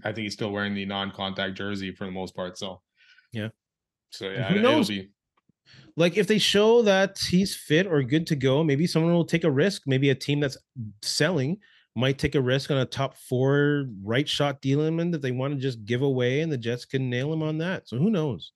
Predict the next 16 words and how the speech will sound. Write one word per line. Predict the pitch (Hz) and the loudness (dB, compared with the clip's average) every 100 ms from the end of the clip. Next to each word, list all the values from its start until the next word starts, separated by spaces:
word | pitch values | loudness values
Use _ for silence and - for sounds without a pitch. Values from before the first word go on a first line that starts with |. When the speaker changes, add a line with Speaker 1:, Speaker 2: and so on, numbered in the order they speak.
| _ - | _ -10
Speaker 2:
Lots | 113 135 - | -4 -4 -4
of | 110 92 _ _ | -8 -8 _ _
time | - 98 107 | -12 -10 -8
and | 92 71 67 _ _ _ _ _ _ _ - | -10 -12 -16 _ _ _ _ _ _ _ -10
Speaker 1:
Hey, | |
Speaker 2:
situations. | - 117 - 113 | -6 -4 -2 2
Speaker 1:
man, | 113 113 101 | 2 2 2
playoffs | 123 131 135 123 | 2 4 4 0
come, | - 120 123 120 110 - | -4 -2 0 -2 -6 -8
injuries | 113 113 117 110 | -4 0 2 0
happen. | 98 107 110 110 104 | 2 0 0 0 -2
You | 107 | -2
gotta | 107 | -2
keep | 98 113 107 | -4 -6 -4
that | 101 95 95 | -2 -4 -4
depth. | 98 104 - - | -2 -2 -6 -20